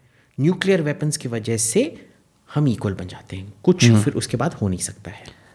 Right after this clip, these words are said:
Speaker 2: ये नहीं है कि उन्हें यूज़ करना है, just, just the presence of them।
Speaker 1: The presence of them।
Speaker 2: हम्म।
Speaker 1: अब इसमें प्रॉब्लम है, आप न्यूक्लियर मिसाइल, क्योंकि इतना, उसका यूज़ इतना कैटास्ट्रॉफिक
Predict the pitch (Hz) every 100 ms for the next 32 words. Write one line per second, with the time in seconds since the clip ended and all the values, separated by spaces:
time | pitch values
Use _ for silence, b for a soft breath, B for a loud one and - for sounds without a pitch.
0 | B 127 170 190 196 202 190 160 170 -
1 | 113 110 110 131 156 - 170 160 135 -
2 | - 123 131 113 104 101 202 - 214 151
3 | 135 - 92 - - - 127 110 - -
4 | - _ - 110 117 - 135 135 - 95
5 | 90 123 131 - 85 95 202 - b b
6 | b b b b b b _ _ _ _
7 | _ _ _ _ _ _ _ _ _ _
8 | _ _ _ - 131 170 226 - B B
9 | B B B B B B B B B B
10 | _ _ - 117 120 170 185 - 214 160
11 | 127 - 127 110 127 131 139 131 - 135
12 | 151 139 104 - - - 127 - - 156
13 | 123 101 120 170 185 - 123 - 127 131
14 | 147 170 151 - 117 117 135 - 123 117
15 | 107